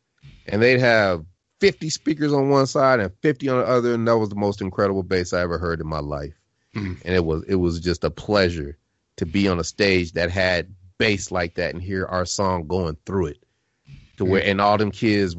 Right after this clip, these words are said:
Speaker 1: all them Brazilian kids were just going crazy. Like,
Speaker 2: Mm.
Speaker 1: it was, it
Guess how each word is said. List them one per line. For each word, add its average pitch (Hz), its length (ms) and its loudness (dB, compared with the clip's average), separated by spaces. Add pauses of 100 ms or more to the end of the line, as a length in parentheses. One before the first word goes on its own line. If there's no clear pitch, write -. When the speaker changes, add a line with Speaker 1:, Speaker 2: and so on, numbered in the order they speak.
(100)
Speaker 1:
all 101 220 2
them 98 160 -2
Brazilian 92 520 -2
kids 92 300 0
were 90 80 -4
just 82 260 -6
going 85 280 -2
crazy. 82 500 -6 (720)
Like, 92 240 2
Speaker 2:
Mm. - 20 -4
Speaker 1:
it 107 80 2
was, 98 320 -4
it 90 80 -2